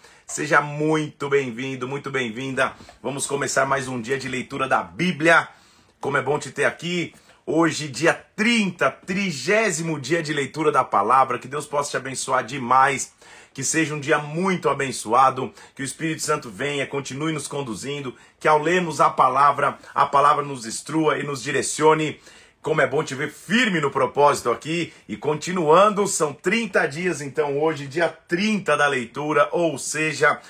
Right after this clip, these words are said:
nós estamos há um mês juntos. Voou, passou rápido demais, estamos há um mês juntos lendo a palavra, lendo a palavra de Deus e buscando na palavra do Senhor a instrução que a gente precisa. Vamos orar.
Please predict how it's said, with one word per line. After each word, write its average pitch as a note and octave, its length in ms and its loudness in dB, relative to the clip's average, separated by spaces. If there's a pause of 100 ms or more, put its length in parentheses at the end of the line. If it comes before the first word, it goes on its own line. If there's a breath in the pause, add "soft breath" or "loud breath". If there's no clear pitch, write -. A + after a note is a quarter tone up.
(160 loud breath)
nós D3 280 2
estamos C#3 500 0
há C#3 240 4
um D#3+ 140 -2
mês E3 580 2
juntos. C#3+ 840 -2
Voou, D#3+ 500 4 (320 loud breath)
passou C#3+ 380 0
rápido D3+ 420 2
demais, D3+ 540 2
estamos D#3 400 -2
há D#3+ 40 6
um D#3+ 80 -2
mês D#3 440 -4
juntos C#3+ 460 -12
lendo D3+ 220 -2
a C#3+ 60 2
palavra, C#3 680 4 (260 loud breath)
lendo D3+ 360 2
a - 20 4
palavra C#3 360 0
de A#2 120 -10
Deus C3+ 260 -6
e B2+ 60 -12
buscando C#3 420 -6
na C3+ 100 -2
palavra C3 320 0
do B2+ 80 -10
Senhor B2+ 280 -6
a - 20 -2
instrução B2 380 -8
que A#2+ 60 -12
a B2+ 40 -6
gente A#2+ 140 -14
precisa. - 520 -8 (280 loud breath)
Vamos F3+ 240 0
orar. F3+ 460 4